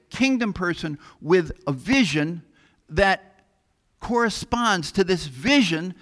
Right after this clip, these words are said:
that God gave to David. So, we talked about David's deference, uh, David's doxology. Now, just briefly, a word about David's demand.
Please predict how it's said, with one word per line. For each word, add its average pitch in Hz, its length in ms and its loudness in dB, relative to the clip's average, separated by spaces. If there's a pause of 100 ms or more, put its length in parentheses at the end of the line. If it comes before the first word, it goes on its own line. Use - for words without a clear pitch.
(220)
that 208 200 -4
God 185 340 2
gave 180 460 0 (400)
to 226 100 -4
David. 226 520 0 (2750)
So, 175 320 0 (1300)
we 123 120 -10
talked 151 260 -6
about 92 320 -6 (240)
David's 95 340 -6
deference, 104 560 -6 (960)
uh, 82 240 -12 (500)
David's 117 340 -2
doxology. 107 720 -2
Now, 127 420 -4
just 143 320 -14 (1080)
briefly, - 680 -4 (720)
a 107 80 -10
word 160 260 -2
about 120 260 0
David's 107 360 -6
demand. 110 460 -4